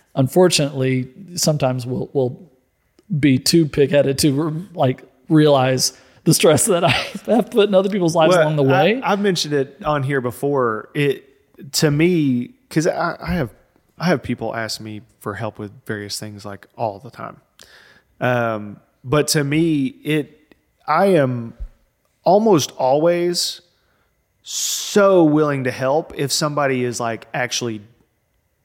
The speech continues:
Speaker 2: doing it.
Speaker 1: Yeah.
Speaker 2: Like, you know, like, you've got
Speaker 1: Sure.
Speaker 2: this thing, you took
Speaker 1: Sure.
Speaker 2: this action, and now you've gotten to a place where, like, to continue that action, like, dude, I had to go to Champs and get these shirts, and, like,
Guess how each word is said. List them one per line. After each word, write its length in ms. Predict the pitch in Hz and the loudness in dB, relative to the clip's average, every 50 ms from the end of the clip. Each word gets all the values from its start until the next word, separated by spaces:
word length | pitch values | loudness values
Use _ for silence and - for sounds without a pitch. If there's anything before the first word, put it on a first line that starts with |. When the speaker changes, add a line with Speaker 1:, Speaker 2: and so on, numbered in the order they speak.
| - | -2
Speaker 2:
doing 320 | - 143 135 127 117 104 95 | 2 2 2 2 0 -4 -8
it. 220 | - - - - - | -14 -14 -6 0 4
Speaker 1:
Yeah. 160 | 165 156 147 | 4 4 6
Speaker 2:
Like, 200 | 147 151 147 - | 4 2 0 -2
you 120 | 143 156 151 | -2 -2 0
know, 160 | 147 143 139 | 2 2 2
like, 240 | 135 131 127 117 135 | 2 0 0 -2 0
you've 220 | 160 202 185 151 | 0 2 2 2
got 80 | 180 165 156 | 2 2 2
Speaker 1:
Sure. 20 | |
Speaker 2:
this 280 | - 147 139 127 - - | 2 0 -2 -2 -4 -6
thing, 460 | - _ - 175 156 147 135 120 117 | -8 _ -2 0 0 0 0 -4 -6
you 100 | 117 117 | -8 -8
took 160 | - 156 151 | -4 -2 2
Speaker 1:
Sure. 140 | 147 170 135 | 2 2 2
Speaker 2:
this 160 | 113 120 - - - | 2 0 -6 -6 -4
action, 580 | - 147 147 143 - - 156 143 143 139 139 139 _ _ _ _ _ _ _ - | -4 -2 -2 -2 -4 -4 -4 -4 -4 -6 -8 -12 _ _ _ _ _ _ _ -4
and 260 | - 131 135 131 131 | -2 -2 -2 -2 -2
now 180 | 135 147 156 165 | -2 0 2 2
you've 180 | 165 151 143 131 | 2 2 2 0
gotten 200 | 147 139 135 127 | 0 -2 -2 -2
to 60 | 139 | -4
a 60 | 131 | -8
place 280 | 117 - 143 131 127 - | -6 -4 -4 -4 -4 -2
where, 100 | 135 127 | -4 -4
like, 340 | 123 123 123 123 - - - | -4 -4 -4 -6 -10 -8 -6
to 120 | - 156 143 | -4 -4 -4
continue 640 | - 147 139 - - - - 202 220 226 208 202 | -4 -6 -8 -8 -6 -2 0 0 0 0 0 2
that 180 | 165 160 147 143 | 2 2 4 4
action, 600 | 143 156 160 160 - - 151 139 131 127 123 123 _ _ _ _ _ _ _ _ _ - | 2 2 0 -2 -4 -8 -8 -8 -8 -8 -10 -14 _ _ _ _ _ _ _ _ _ -2
like, 560 | 147 147 139 - - - - 180 143 139 120 | 0 0 0 -2 -8 -16 -16 -14 -12 -6 0
dude, 180 | 156 185 170 | 2 4 4
I 60 | 165 156 | 4 4
had 100 | 185 202 | 0 -2
to 40 | 170 | -2
go 80 | 156 135 | -4 -6
to 80 | 120 | -6
Champs 520 | - - - - - 170 175 160 127 - - | -6 -4 -4 -2 0 0 0 -2 -2 -4 -8
and 100 | 147 131 | -8 -8
get 100 | 139 135 | -8 -8
these 140 | 151 123 - | -8 -8 -6
shirts, 320 | - 165 156 143 - - | -2 -2 -2 -2 -2 -6
and, 80 | 135 131 | -6 -4
like, 220 | 127 127 123 | -4 -6 -6